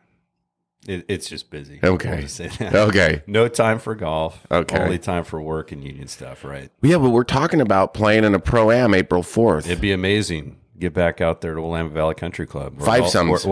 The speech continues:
Speaker 1: where it all started for me. <laughs>
Speaker 2: Yeah.
Speaker 1: Back where, uh, that's where our guest and I met. So, yeah, back where I, first job that I ever had. Actually, second job. First job was at Oswego Lake Country Club.
Speaker 2: Mm.
Speaker 1: Caddying for a bunch of drunk old men on Saturday mornings when I was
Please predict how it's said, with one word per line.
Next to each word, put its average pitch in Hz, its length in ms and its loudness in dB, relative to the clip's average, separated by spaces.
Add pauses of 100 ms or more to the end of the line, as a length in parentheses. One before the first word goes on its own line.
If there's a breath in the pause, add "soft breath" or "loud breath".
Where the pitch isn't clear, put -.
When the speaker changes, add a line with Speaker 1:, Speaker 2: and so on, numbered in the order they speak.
Speaker 1:
where 98 80 4
it 95 60 4
all 95 160 4
started 90 440 2
for - 240 -4
me. 98 160 -2
<laughs> - 40 -10
Speaker 2:
Yeah. 95 560 2 (1160 soft breath)
Speaker 1:
Back 98 320 0
where, 85 340 2
uh, 80 320 4
that's 87 340 -2
where 90 200 4
our 90 160 4
guest 123 360 -2
and 76 100 -6
I 69 120 -6
met. 69 320 -8 (140)
So, 71 440 -4 (140)
yeah, 73 300 -4 (200)
back - 260 -14
where 78 160 -6
I, 71 200 -6 (220)
first - 480 -2
job 82 400 0 (100)
that 147 120 -8
I 151 100 0
ever 147 180 -2
had. 135 240 -10
Actually, 120 240 -6
second 101 380 0
job. 73 200 -2
First - 260 0
job 95 200 2
was 87 80 0
at 80 60 0
Oswego 80 420 -2
Lake 76 180 -2
Country 71 300 -12
Club. 69 300 -14
Speaker 2:
Mm. 92 440 2
Speaker 1:
Caddying 85 400 2
for 76 140 -2
a - 20 -2
bunch 78 220 0
of 73 120 -4
drunk 76 300 0
old 80 180 0
men 73 200 0
on 69 260 -2
Saturday 76 320 2
mornings 71 440 0
when 69 80 -4
I 69 80 -4
was 69 220 -6